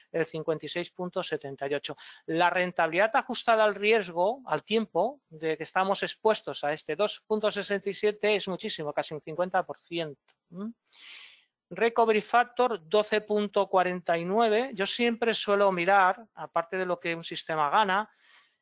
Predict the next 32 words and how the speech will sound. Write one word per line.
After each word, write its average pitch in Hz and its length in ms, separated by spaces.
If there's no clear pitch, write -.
lo 156 160
que 147 100
acierta 180 360
también 165 240
es 151 140
importante, 180 840
mirar 196 460
la 156 180
racha 196 400
de 170 100
pérdidas, 202 420
para 151 220
mí 180 100
es 185 60
superimportante, 196 680
y 208 40
también 180 280
el 180 100
Recovery 180 340
Factor, 165 500
que - 100
en 170 60
este 180 200
caso 185 200
es 180 60
muy 165 160
alto, 156 300
doce 175 240
punto 185 280
cuarenta 151 280
y 147 40
nueve. 151 280